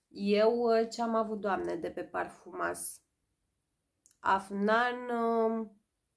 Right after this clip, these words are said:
Violet Bouquet? Nu știu,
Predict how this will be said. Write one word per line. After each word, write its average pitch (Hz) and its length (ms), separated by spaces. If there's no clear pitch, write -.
Violet 220 680
Bouquet? 220 520
Nu 208 160
știu, 165 340